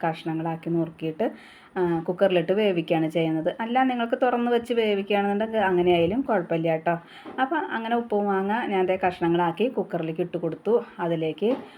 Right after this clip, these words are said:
ഉപ്പും ഒരു നുള്ളു ഉപ്പ് ഇട്ട് കൊടുക്കുന്നുണ്ട്. അതുപോലെ കാൽ ടീസ്പൂൺ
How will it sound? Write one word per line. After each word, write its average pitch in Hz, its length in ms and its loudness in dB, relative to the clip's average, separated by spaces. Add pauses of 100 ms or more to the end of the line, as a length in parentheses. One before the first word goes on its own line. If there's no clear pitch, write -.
(280)
ഉപ്പും 226 340 0 (280)
ഒരു 226 160 0
നുള്ളു 214 240 2
ഉപ്പ് 208 200 -2
ഇട്ട് 190 140 -2
കൊടുക്കുന്നുണ്ട്. 170 460 2 (120)
അതുപോലെ 165 380 0 (100)
കാൽ 165 180 4 (100)
ടീസ്പൂൺ 165 360 -2